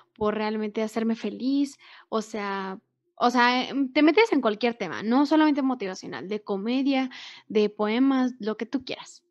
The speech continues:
¿sabes? Hasta musical. Si lo está subiendo porque es suyo, porque no sé qué, bla, bla, bla, porque realmente te va a servir, adelante. Pero también tienes que analizar si s-, también lo está haciendo solo por s-,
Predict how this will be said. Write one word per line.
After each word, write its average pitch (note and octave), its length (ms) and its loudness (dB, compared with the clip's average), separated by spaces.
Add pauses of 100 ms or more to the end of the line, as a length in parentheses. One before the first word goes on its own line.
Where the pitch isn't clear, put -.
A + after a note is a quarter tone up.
(500)
¿sabes? B3 360 -4
Hasta G#3 220 -10
musical. - 500 -14 (600)
Si - 160 -4
lo A#3+ 100 2
está C4+ 200 0
subiendo F4 460 2
porque G#3 720 -8
es B3+ 220 -4
suyo, C#4 520 2
porque A3 280 -2
no G#3 120 -6
sé A3+ 200 -12
qué, A#3+ 240 -2
bla, A3+ 160 -2
bla, G3 100 -6
bla, A#3 260 -2
porque A3+ 240 -8
realmente A#3 460 -8
te A3+ 100 -6
va A3 80 -6
a A3+ 40 -10
servir, A3+ 500 -2 (380)
adelante. G#3 640 -2 (640)
Pero G#3 160 0
también A3 260 0
tienes C4 300 2
que - 80 -2
analizar G#3 420 -4
si A3 120 -12
s-, - 200 -18
también G#3+ 300 0
lo A3 80 2
está A3 140 -6
haciendo G#3+ 260 -4
solo C4+ 340 -6
por G3+ 160 -6
s-, - 200 -18